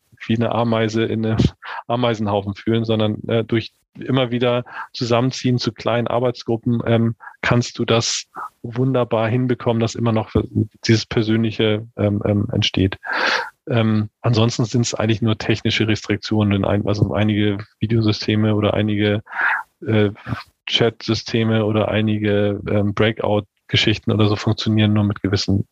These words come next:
äh, mit einer gewissen Anzahl an Leuten. Ähm, ne,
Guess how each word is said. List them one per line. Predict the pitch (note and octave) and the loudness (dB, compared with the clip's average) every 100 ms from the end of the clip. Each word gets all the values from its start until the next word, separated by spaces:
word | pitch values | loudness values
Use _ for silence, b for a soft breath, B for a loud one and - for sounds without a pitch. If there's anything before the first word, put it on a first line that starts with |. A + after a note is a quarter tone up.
| - | -4
äh, | G2+ | 0
mit | A2 | 2
einer | G#2 | 2
gewissen | G2+ G2+ - | 2 0 0
Anzahl | F#2+ - G#2 | -2 0 -2
an | G2 | 0
Leuten. | G2+ G#2 - C3 B B B B B _ - | 0 0 0 -4 B B B B B _ -2
Ähm, | A2 G#2+ A2 G2+ - - | 0 2 0 -4 -10 -2
ne, | B2 | -2